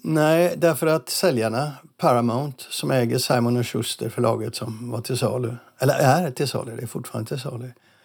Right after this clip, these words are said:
gick ut och slog fast att affären är avslutad för deras del.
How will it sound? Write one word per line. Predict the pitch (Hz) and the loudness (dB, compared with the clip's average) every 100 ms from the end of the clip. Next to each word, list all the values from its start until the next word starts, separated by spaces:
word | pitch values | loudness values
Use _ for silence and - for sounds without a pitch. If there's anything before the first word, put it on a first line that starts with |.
| _ _ - | _ _ -4
gick | 139 151 | -2 4
ut | 131 123 - | 4 4 -2
och | - 117 | -6 -2
slog | 123 - | 0 2
fast | 127 117 - | 2 2 -4
att | 120 127 | -6 -4
affären | - 107 117 | -2 -2 0
är | |
avslutad | 113 - 110 - - | -2 -2 -8 -8 -6
för | 123 | -2
deras | 120 107 113 | 0 0 -4
del. | - 120 123 | -6 -8 -10